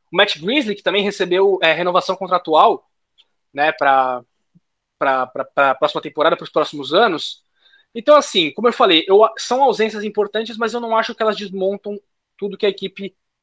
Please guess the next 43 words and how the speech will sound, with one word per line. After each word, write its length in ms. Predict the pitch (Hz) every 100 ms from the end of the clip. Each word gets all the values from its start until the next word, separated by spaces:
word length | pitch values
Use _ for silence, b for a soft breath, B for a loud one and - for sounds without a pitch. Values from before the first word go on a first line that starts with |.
| _ -
pode 240 | 160 175
fazer, 500 | - 185 143 139 - _ _ _ _ _ _ _
né, 160 | 139 139
nessa 200 | 139 156
temporada. 560 | 156 156 160 135 147 - _ _
Eu 100 | 147
ainda 200 | 175 180
acho 180 | 185 -
que 60 | 196
o 40 |
time 180 | - 185
chega 480 | - 185 185 180 170
sólido. 640 | - - 175 185 226 262 294 _ _ _ _
Vale 180 | - 180
lembrar 280 | 190 190 180
que 80 | -
se 120 | 240
o 40 |
Brad 200 | 190 208
Marchand 380 | 196 190 - 185
voltar 560 | 165 165 - 160 151 - _ _ _ _ _ _ _ _ -
e 60 | 143
jogar 220 | 151 165
a 40 |
temporada 320 | 175 170 156
inteira, 280 | 143 156 151
como 120 | 147
a 40 | 143
gente 120 | -
falou 200 | 151 147
que 80 | 156
é 40 |
a 20 |
possibilidade, 640 | - 139 147 135 156 208 147
ele 100 | 151
já 180 | 175 170
volta, 340 | 170 220 220
Matheus, 300 | 180 165 151
fazendo 280 | 165 170 185
todos 280 | 190 214 233
os 80 |
deveres 420 | 220 254 226 294 247
dele. 320 | 226 151